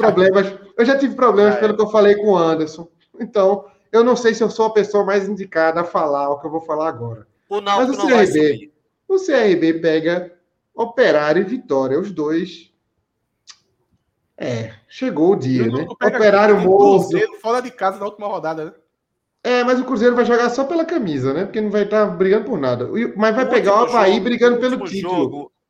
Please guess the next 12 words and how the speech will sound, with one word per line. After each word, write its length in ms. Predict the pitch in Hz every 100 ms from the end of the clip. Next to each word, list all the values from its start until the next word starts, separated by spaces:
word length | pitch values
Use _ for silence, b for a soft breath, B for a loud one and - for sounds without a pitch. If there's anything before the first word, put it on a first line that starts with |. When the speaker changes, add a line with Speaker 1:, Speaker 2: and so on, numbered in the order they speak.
| 165
Speaker 3:
entre 280 | 170 180
Náutico 400 | 165 170 175 170
e 20 | 175
Avaí 640 | 160 151 127 120 113 104 _ _
nos 200 | 139 139
aflitos 480 | 120 _ 131 127 -
foi 160 | 139
em 40 | 143
dois 220 | 135 104
mil 140 | 143
e 40 | 147
quatorze. 720 | 131 - 110 104 92 80